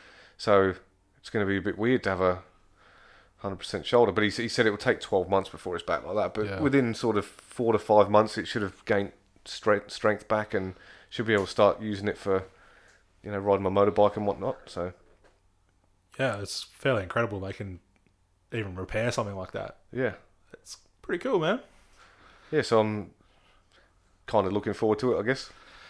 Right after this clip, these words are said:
Speaker 2: I guess it's got its positives and its negatives.
Speaker 1: Yeah, I mean, being a, being basically a f-,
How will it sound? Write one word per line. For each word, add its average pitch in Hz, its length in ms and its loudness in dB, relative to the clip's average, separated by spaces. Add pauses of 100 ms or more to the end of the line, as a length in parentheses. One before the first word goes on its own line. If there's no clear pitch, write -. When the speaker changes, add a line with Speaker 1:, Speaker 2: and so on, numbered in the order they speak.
(500)
Speaker 2:
I 110 40 -6
guess 101 120 -2
it's 90 80 -10
got 104 160 -2
its - 180 -8
positives 107 580 -2
and 101 100 -4
its 101 180 -8
negatives. 110 600 -4 (160)
Speaker 1:
Yeah, 117 300 4
I 113 60 0
mean, 113 260 4 (1700)
being 120 160 2
a, 107 60 2
being 101 600 -4 (100)
basically 104 400 -2
a 92 60 2
f-, - 240 -8